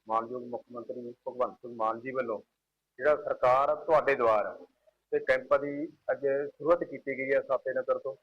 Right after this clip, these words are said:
ਮੈਂ ਮੁੱਚੇ ਪ੍ਰਸ਼ਾਸਨ ਦਾ ਵਿਸ਼ੇਸ਼ ਧੰਨਵਾਦ ਕਰਦਾ, ਉੱਥੇ ਡੀ ਸੀ ਮੈਡਮ ਮਨਦੀਪ ਜੀ ਦਾ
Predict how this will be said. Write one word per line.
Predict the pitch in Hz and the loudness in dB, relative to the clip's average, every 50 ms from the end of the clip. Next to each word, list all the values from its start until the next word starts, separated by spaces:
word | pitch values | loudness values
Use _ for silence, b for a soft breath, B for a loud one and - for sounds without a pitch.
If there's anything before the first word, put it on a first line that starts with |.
| _ _ _ _ _ _ _ _ _ _ _ _ _ - | _ _ _ _ _ _ _ _ _ _ _ _ _ -4
ਮੈਂ | 123 127 131 135 135 131 131 139 139 - _ _ _ _ _ _ - | 0 2 2 2 2 0 0 -4 -6 -12 _ _ _ _ _ _ -10
ਮੁੱਚੇ | 131 139 - - 139 | -10 -10 -8 -6 -6
ਪ੍ਰਸ਼ਾਸਨ | 131 127 135 - - 131 123 - 139 131 | -2 -2 -2 0 2 0 0 0 -2 0
ਦਾ | 131 135 | 0 0
ਵਿਸ਼ੇਸ਼ | 131 123 120 - 131 - | 0 0 -6 -12 -8 -6
ਧੰਨਵਾਦ | 147 147 143 139 135 127 127 127 | -2 0 2 4 4 4 2 2
ਕਰਦਾ, | 131 127 127 123 131 | 0 0 2 0 0
ਉੱਥੇ | 127 127 131 | 0 -2 -6
ਡੀ | 131 120 120 117 | -8 -8 -8 -8
ਸੀ | 113 147 | -6 -2
ਮੈਡਮ | 151 139 135 127 127 123 123 117 113 _ - 127 | 0 2 2 2 2 0 -2 -4 -6 _ -14 -12
ਮਨਦੀਪ | 123 123 123 123 127 123 | -10 -8 -8 -8 -8 -8
ਜੀ | 120 123 127 117 | -10 -12 -8 -2
ਦਾ | 120 113 110 | -2 -2 -2